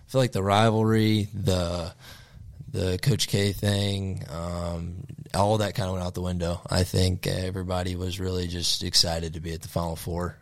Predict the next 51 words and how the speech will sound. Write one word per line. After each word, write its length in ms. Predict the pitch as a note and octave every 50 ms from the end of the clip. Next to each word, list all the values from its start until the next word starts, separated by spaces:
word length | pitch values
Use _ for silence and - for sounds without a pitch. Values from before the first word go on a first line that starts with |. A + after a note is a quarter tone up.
| -
and 160 | - E2 E2+ E2+
it 60 | E2+
was 200 | E2+ E2+ D#2+ D#2+
another 360 | F2 E2+ E2+ E2+ E2+ F2 E2
game 420 | D#2+ F2 E2+ E2 E2+ E2+ E2+ E2+ E2 - - _ -
trying 340 | - - G#2 F2+ E2 D#2+ D#2
to 60 | D#2+
get 160 | D#2 D#2 D2+
to 60 | - -
the 60 | D#2+
national 340 | D#2 D#2 D#2 - - - D#2
championship. 480 | D#2+ E2 D#2 D2+ - - D#2+ D2+ - - - - - - - - - - - - - -
I 60 | -
don't 180 | G2 F#2 F2 -
think 200 | F#2 F#2 F2+ - - _ - - - _ _ -
the 160 | - G#2 G2
players 520 | F#2 - - - G2+ G2 F#2 F#2 F#2 F2+ F2+
looked 180 | F2+ F2 - -
at 200 | F2 F2 F2 F2+
it 120 | E2+ F2 F#2
as 180 | E2+ E2+ F#2
much 260 | F#2 F2+ F2 F2 -
as, 500 | - E2+ E2+ E2 - - D#2+ - - - - - -
"Oh, 100 | E2 E2+
it's 80 | E2+
just 180 | F2+ F2 - -
another 320 | F2+ F2 F2+ E2 E2 F#2+ - - - G2+
Duke 240 | G2 F#2 F2+ F2
U 80 | F#2 F2+
N 60 | F2+
C 180 | F2 - F2 E2
game," 440 | D#2 E2 E2 E2 E2+ E2+ E2 E2 E2
or 180 | D#2+ E2 D#2+ -
the 100 | - F#2+
rivalry. 640 | F#2 F2+ F2 F2+ F2 F2 F#2 F2 E2+ E2+ E2+ F#2+ F#2+ F2+
I 40 | F#2
think 180 | F#2 F2+ F#2
it 120 | F#2+ F2+ F2+
was 380 | F2+ E2+ E2+ - - - - - - - - - - - - - -
more 240 | G#2+ A2 G#2+ G#2
focused 560 | F#2+ - - F#2+ F#2 F2+ - E2+ D#2+ - - -
on 360 | F2 F2 E2+ E2+ E2 D#2 - - - -
us 260 | E2 E2 D#2+ - -
being 500 | - - - D#2+ D2+ D2 D2 D2 D2+ - - - - - - - - - -
one 260 | - F2+ F#2 F2+ F2
game 300 | E2+ E2+ D#2 F2 E2+ D#2+
away 180 | D#2+ D#2 D2+ D2
from 140 | D2 - D2+
the 80 | D2 B1+
national 280 | B1 - - - - -
championship. 300 | - - - - -